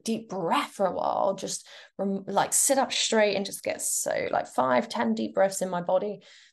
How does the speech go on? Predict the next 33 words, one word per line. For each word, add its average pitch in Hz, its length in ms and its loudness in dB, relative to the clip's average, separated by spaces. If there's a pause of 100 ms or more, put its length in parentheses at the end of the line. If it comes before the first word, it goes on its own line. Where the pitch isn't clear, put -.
because - 160 -12
breath - 440 -6
is - 180 -8
just - 260 -8 (420)
vital. - 600 0 (880)
So - 160 -8
I 214 60 -6
hope 262 300 0
this 240 100 -2
has - 80 -6
been 202 160 0
of 196 100 -2
use. 196 360 0
Go 247 240 6
back 233 260 2
through. 196 640 0
You 190 120 -4
want 190 120 2
to 185 60 -4
pinpoint 208 640 0 (140)
how 220 220 -2
to 214 140 -6
rechannel. 196 500 0
That 208 140 0
is 226 100 -4
the 233 80 -4
most 214 320 -4
important 220 760 2
element 170 360 4
of 156 220 -2
this. - 240 0
So 175 80 2
your 170 300 0